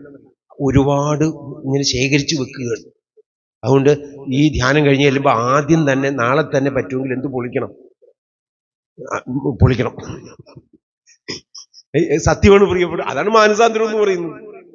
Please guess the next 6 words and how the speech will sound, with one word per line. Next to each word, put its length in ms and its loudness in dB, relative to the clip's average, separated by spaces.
ഇത് 260 -4
നമ്മള് 680 2
ഈ 40 -4
കൂട്ടായ്മ 920 0
നഷ്ടപ്പെട്ടു. 840 -10
എന്നിട്ടോ 560 2